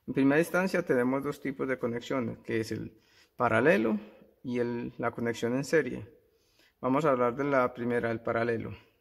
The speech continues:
El paralelo nos dice de que para hacer una conexión en paralelo necesitamos conectar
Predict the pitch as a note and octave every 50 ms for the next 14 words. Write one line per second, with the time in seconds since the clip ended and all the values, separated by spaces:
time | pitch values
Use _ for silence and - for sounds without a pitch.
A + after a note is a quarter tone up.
0 | _ _ _ _ _ _ - D3+ C#3+ - D#3+ D#3+ E3 E3 D#3+ D#3 D#3 D#3+ D#3+ D#3
1 | C#3 B2+ A#2+ A#2 - A#2+ C3 C3 B2 - A#2 A#2 - - - - - - - _
2 | - - B2+ C3 B2+ - C3+ C#3 D#3 E3+ E3 D#3+ D#3 C#3+ - C3 B2+ C#3+ D3+ D#3+
3 | - D3 C#3+ C#3+ C#3+ D#3 E3 D#3+ E3 D3+ C3+ C3 B2 A#2 - B2 A#2+ B2+ C#3+ -
4 | - C3 B2 A#2+ A#2+ - A#2 A#2+ A#2+ B2+